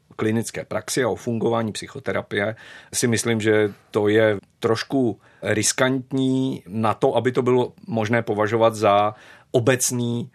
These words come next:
přístup, jo, obecné řešení, protože třeba u pacientů, kteří jsou traumatizováni, jo, kteří, dejme tomu, procházejí nějakou psychotickou atakou, tam už je samozřejmě bez medikace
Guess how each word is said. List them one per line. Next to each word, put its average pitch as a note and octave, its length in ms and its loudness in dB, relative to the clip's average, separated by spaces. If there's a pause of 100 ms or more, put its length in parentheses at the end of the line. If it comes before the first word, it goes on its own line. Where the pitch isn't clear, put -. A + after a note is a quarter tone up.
(140)
přístup, - 540 -4
jo, G2 100 0
obecné A2 480 2
řešení, G#2 560 -2 (300)
protože G#2 420 0 (120)
třeba G2 200 -2
u G#2 100 0
pacientů, G2+ 520 -6
kteří F#2+ 260 -6
jsou A#2 140 -2
traumatizováni, G#2 920 0
jo, F#2+ 180 -4
kteří, G2+ 520 -4 (240)
dejme A#2 260 0
tomu, A2+ 400 -4
procházejí G#2+ 1000 0
nějakou G#2 280 -2
psychotickou - 640 0
atakou, F#2 480 -2 (160)
tam A2+ 240 0
už B2 160 -6
je A2 80 2
samozřejmě G#2 520 -2
bez G2 200 -2
medikace G2+ 560 -2